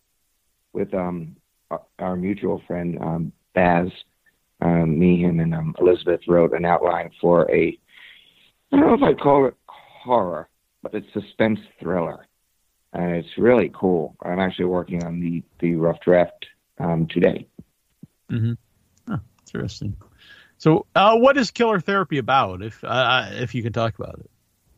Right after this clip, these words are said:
Speaker 1: Oh, sure. Um, Brian is a very troubled young, young boy, and he's a biter. Um, and he is bullied, and his father is very hard on him and angry.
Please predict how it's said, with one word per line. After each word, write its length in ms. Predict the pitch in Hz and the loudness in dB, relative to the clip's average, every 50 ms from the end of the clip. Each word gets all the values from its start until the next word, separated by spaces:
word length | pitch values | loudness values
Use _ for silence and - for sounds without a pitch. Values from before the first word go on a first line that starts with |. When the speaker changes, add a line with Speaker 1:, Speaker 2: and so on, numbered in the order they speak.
| _ _ _ _ _ _ _ _ _ _ _ _ _ - - | _ _ _ _ _ _ _ _ _ _ _ _ _ -6 2
Speaker 1:
Oh, 140 | - 208 185 | 4 4 4
sure. 480 | - - - 123 117 107 85 76 - _ _ _ _ _ _ _ _ - | 4 4 2 2 2 2 0 -4 -10 _ _ _ _ _ _ _ _ -4
Um, 580 | - 104 104 101 101 101 98 95 95 - - - _ _ _ _ _ _ _ _ _ _ _ _ _ _ - | -2 0 2 2 2 4 2 2 0 -2 -6 -16 _ _ _ _ _ _ _ _ _ _ _ _ _ _ -10
Brian 560 | 101 92 85 113 117 120 120 110 101 92 90 92 | -6 -2 0 2 2 2 2 2 2 2 0 -2
is 120 | 87 82 | -4 -4
a 60 | 90 | -4
very 240 | 85 95 95 95 92 | -4 -2 -2 -2 -2
troubled 400 | - - - 92 85 87 90 82 | -4 -2 -4 -4 -2 -2 -6 -4
young, 380 | 85 87 85 87 85 78 76 - _ _ - | -4 -4 -4 -4 -6 -8 -10 -14 _ _ -12
young 320 | 78 80 85 80 82 80 | -10 -8 -6 -6 -6 -4
boy, 400 | 76 82 78 78 78 78 - _ _ _ _ _ _ _ _ _ _ _ _ _ _ _ _ _ - | -4 -2 -2 -2 -2 -4 -8 _ _ _ _ _ _ _ _ _ _ _ _ _ _ _ _ _ -8
and 180 | - 82 82 85 | -4 -2 0 0
he's 240 | 85 87 87 87 - | 2 2 2 2 2
a 60 | 90 | 0
biter. 500 | 80 85 87 87 80 85 101 113 120 - _ _ _ _ _ _ _ _ _ _ _ _ _ _ _ _ _ _ - - - | 0 2 0 2 2 2 2 0 0 -4 _ _ _ _ _ _ _ _ _ _ _ _ _ _ _ _ _ _ -16 -10 -6
Um, 340 | 85 85 85 87 87 87 82 | -4 -2 0 0 0 -2 -2
and 160 | - 85 85 | -2 -2 -2
he 100 | 82 82 82 | 0 2 2
is 100 | 80 76 | 0 0
bullied, 480 | - - 90 90 92 101 110 117 117 - | 0 2 4 6 6 6 6 4 4 2
and 100 | 95 90 | -2 -6
his 80 | - - - | -6 -4 0
father 400 | 92 85 85 85 82 87 85 82 82 | 0 2 2 4 2 2 2 2 0
is 140 | 80 73 - | 0 -4 -4
very 220 | - 85 82 82 80 | -2 0 0 0 0
hard 320 | 78 82 85 85 90 92 | 0 2 4 4 4 4
on 160 | 95 95 101 | 4 4 2
him 220 | 107 104 95 - - | 2 0 -2 -6 -10
and 80 | - 85 | -12 -12
angry. 480 | 78 76 87 98 95 98 - - - | -8 -4 -4 0 0 0 0 0 -4